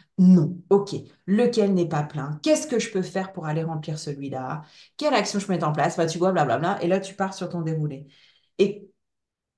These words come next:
quand t'as tes cinq vases qui sont remplis au maximum, enfin,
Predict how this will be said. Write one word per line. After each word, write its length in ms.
quand 200
t'as 140
tes 180
cinq 460
vases 460
qui 180
sont 380
remplis 800
au 80
maximum, 760
enfin, 280